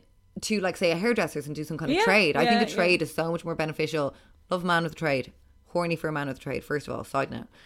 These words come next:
Speaker 1: But also, like,
Speaker 2: It's a guaranteed job, isn't it?
Speaker 1: But, like, it's so much more, like, my, I did a nail course for,
Speaker 2: Yeah.
Speaker 1: over the course of a month,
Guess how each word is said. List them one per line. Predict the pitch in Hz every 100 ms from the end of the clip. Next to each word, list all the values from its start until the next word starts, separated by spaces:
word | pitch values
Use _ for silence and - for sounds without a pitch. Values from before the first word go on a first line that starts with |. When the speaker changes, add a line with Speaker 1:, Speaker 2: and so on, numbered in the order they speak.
| - _ _ _
Speaker 1:
But | 185
also, | 185 185 185
like, | 175 156
Speaker 2:
It's | 147
a |
guaranteed | - 180 185 185
job, | 165 175 240
isn't | 208 285
it? | 233 - _
Speaker 1:
But, | 196
like, | 214 202
it's | -
so | 214 214
much | 220
more, | 208 185
like, | 175
my, | 185 190 202 202
I | 180
did | 202
a | 180
nail | 180 170 196
course | 190 180 170 160 - -
for, | - - 160 160
Speaker 2:
Yeah. | 156 156 202 196 185 170
Speaker 1:
over | 170 185
the | 196
course | - 190 175
of |
a | 180
month, | 170 165 160 151 -